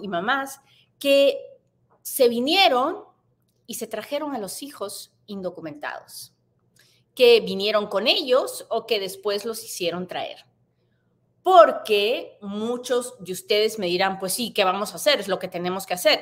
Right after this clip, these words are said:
Exactamente, o sea, uno siempre quiere estar con sus hijos, ¿no? Bueno, pero eso en inmigración tiene consecuencias. ¿Sabía usted eso?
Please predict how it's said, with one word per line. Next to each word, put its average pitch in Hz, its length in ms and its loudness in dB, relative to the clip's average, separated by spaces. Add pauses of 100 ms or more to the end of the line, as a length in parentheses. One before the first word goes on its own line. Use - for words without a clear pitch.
Exactamente, 196 920 -4
o 147 60 -8
sea, 143 420 -4 (720)
uno 180 220 -4
siempre 185 320 -6
quiere 180 220 -4
estar 170 240 -6
con 160 120 -8
sus 180 200 -8
hijos, 370 320 -4
¿no? 185 260 -2 (460)
Bueno, 285 360 6
pero 202 300 4
eso 302 540 0
en 226 100 -2
inmigración 233 840 0
tiene 415 300 -6
consecuencias. 175 720 -10
¿Sabía 262 400 -4
usted - 260 -8
eso? 359 220 -2